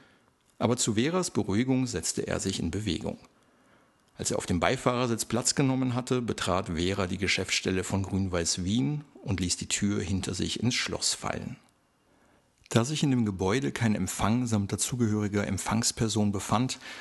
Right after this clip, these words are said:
betrat Vera jenen Gang, der laut des grünen-weißen Schildes an der Tür die Mannschaftskabinen beherbergte. Die erste Tür zu ihrer Rechten stand offen.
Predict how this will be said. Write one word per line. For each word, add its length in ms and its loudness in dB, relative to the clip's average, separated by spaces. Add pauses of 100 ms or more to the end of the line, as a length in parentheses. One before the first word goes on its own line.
(140)
betrat 400 2
Vera 260 2
jenen 520 2
Gang, 380 2
der 120 -2
laut 220 0
des 180 -2
grünen-weißen 840 2
Schildes 500 0
an 140 2
der 80 0
Tür 440 0
die 120 -4
Mannschaftskabinen 960 0
beherbergte. 840 -2 (1080)
Die 80 0
erste 340 2
Tür 300 2
zu 140 0
ihrer 200 0
Rechten 320 0
stand 360 0
offen. 360 -6